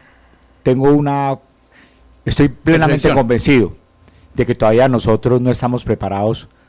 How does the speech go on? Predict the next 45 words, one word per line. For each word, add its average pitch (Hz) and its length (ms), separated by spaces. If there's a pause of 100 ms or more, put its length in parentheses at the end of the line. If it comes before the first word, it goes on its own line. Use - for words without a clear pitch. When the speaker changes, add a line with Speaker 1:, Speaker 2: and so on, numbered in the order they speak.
Speaker 1:
para 101 220
construir 98 420
una 113 160
gran 113 220
so-, 113 240
la 104 160
sociedad 98 380
que 117 200
necesitamos, 104 540
que 107 120
requerimos. 95 600 (840)
¿Y 127 360
por 123 220
qué 143 100
lo 160 140
digo? 120 300 (680)
Porque 117 600 (260)
realmente 131 720
las, 107 560
eh, 104 460
los 107 200
resultados 123 680
de 117 100
las 101 140
elecciones 104 380
pasadas 113 460 (420)
nos 104 100
muestran 107 320
que - 120
la 95 100
gente 95 300
no 107 200
quiere, 101 400
no 104 180
está - 360
ca-, - 180
no 123 120
está, 113 300 (220)
le 117 160
da 113 180
temor, 135 380
le 107 120
da 107 120
miedo 131 360
cambiar. 101 460